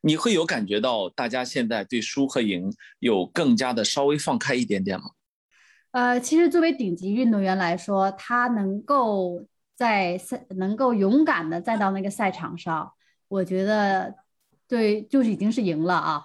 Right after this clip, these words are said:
Speaker 2: 如果，如果从输赢的角度来说，
Speaker 1: 嗯。
Speaker 2: 其实能够走到那个赛场上，勇敢地站在上面，呃，已经是很，很大的这个勇气了。那么至于面对输赢，每个运动员都要，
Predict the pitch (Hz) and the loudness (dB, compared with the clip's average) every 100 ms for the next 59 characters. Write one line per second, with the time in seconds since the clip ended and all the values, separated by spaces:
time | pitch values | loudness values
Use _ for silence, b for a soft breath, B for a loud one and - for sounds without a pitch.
0 | _ 247 226 202 208 196 214 160 196 196 | _ 0 0 0 -8 -2 2 2 2 0
1 | 214 269 240 185 196 180 170 170 160 175 | 0 2 2 0 0 -2 0 -2 -4 -4
2 | 180 175 B B B - 277 277 226 233 | -4 -4 B B B 0 4 6 4 4
3 | 294 262 170 180 202 196 - 202 _ 220 | 2 2 0 2 2 0 -6 -12 _ -6
4 | 214 233 220 180 151 196 175 170 175 196 | -2 -2 -2 -6 -6 -2 -2 0 -2 -2
5 | 202 175 208 196 202 247 202 175 151 - | 0 0 0 -2 0 0 0 -2 -4 -8
6 | b b b _ 185 170 170 190 170 226 | b b b _ -6 -4 -4 -4 -2 -2
7 | 220 233 196 175 170 - _ - - 180 | 0 -2 0 0 0 -4 _ -18 -6 -4
8 | 175 220 202 175 165 160 170 180 180 160 | 0 0 0 0 -2 -4 -4 -4 -2 -4
9 | - 220 180 165 - b b b - 285 | -6 -4 -2 -4 -10 b b b 2 4
10 | 262 247 240 233 302 269 277 302 254 247 | 6 4 2 2 4 6 6 4 2 0
11 | 214 - - 269 220 180 190 220 226 202 | 0 -4 -2 0 2 0 -2 -4 -2 0
12 | 190 254 269 220 196 185 170 185 254 254 | 0 4 4 4 2 0 0 0 2 4
13 | 247 214 190 175 | 4 4 2 -2